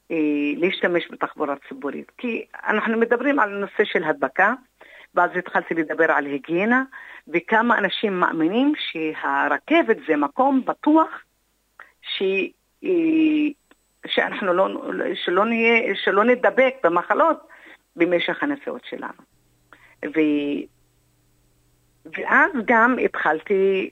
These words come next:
לשאול את האנשים, גם אחרי ש-, כל החיסונים, מה אתם חושבים? האם אתם תמשיכו? אתם הול-, הולכים לחזור להשתמש ברכבת?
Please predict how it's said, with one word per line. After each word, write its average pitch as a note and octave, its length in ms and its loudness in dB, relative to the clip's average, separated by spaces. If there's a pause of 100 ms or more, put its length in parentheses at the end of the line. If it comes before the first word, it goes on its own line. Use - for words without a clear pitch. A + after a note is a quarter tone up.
לשאול G3 420 -2
את A3 120 0
האנשים, C#4+ 520 4 (1800)
גם C4 320 4
אחרי G3+ 540 2
ש-, - 160 -4 (400)
כל G#3 280 4
החיסונים, E3 1400 0 (880)
מה F3 360 2
אתם B3+ 180 -4
חושבים? D3+ 480 -4 (580)
האם B3+ 300 0
אתם G3 260 -6
תמשיכו? F3+ 800 -6
אתם A#3 260 -4 (100)
הול-, E3 240 -10 (140)
הולכים F#3 640 -4
לחזור D#3 380 2
להשתמש G#3 520 -4
ברכבת? F3+ 500 -2